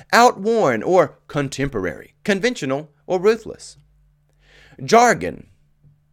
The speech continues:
not making arguments, not debating, not examining, uh, the, the objective facts, jargon is your best ally in keeping him from the church.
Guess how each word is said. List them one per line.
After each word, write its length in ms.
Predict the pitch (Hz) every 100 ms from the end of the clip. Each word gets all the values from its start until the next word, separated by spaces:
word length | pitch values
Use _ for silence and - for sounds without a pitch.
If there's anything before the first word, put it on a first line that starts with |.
| _ _ _ _ -
not 300 | 180 269 262
making 340 | 190 165 151
arguments, 480 | 127 117 120 127 -
not 240 | 208 240
debating, 500 | 160 156 143 147 147
not 200 | 143 220
examining, 680 | 277 156 160 156 139 131 120 - _ -
uh, 100 | 101
the, 420 | 120 127 131 127
the 160 | 117 123
objective 400 | 117 151 147 127
facts, 260 | 131 123 - _ 117
jargon 640 | 107 202 262 254 165 160 143 _
is 260 | - 131 110
your 180 | 175 233
best 380 | 165 175 175
ally 420 | 160 147 127 104 101
in 180 | 107
keeping 400 | 110 165 - 160
him 340 | 139 123 113 107 _
from 300 | - 110 107
the 80 | 107
church. 440 | - 85 - -